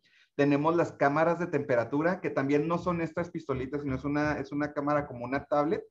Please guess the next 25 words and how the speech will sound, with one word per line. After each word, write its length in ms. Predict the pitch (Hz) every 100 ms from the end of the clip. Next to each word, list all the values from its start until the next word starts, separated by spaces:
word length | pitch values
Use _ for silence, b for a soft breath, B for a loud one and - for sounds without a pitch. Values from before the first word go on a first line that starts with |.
| b b b -
donde 300 | 131 127 127
llega, 320 | 143 147 180
se 140 | 147
pone, 320 | 147 143 175
te 120 | 185 147
escanea 640 | - 120 120 156 269 294 -
y 180 | 123 127
te 120 | 117
mide 240 | 120 127
la 160 | 135 135
temperatura. 760 | 120 131 123 123 151 160 147 - _ _ _ -
Entonces, 480 | 117 120 113 135 143
este, 160 | 123
también 320 | 113 117 113
tenemos 340 | 127 131 135 139
e-, 140 | 131
esa 240 | 131 127 139
medida, 460 | 131 131 156 175
tenemos 360 | 143 131 127 139
los 120 | 147
señalamientos 640 | 139 131 113 110 117 131 -
para 180 | 135
guardar 380 | 113 110 107 110
la 80 | 113
distancia, 680 | 110 - 160 185 233 269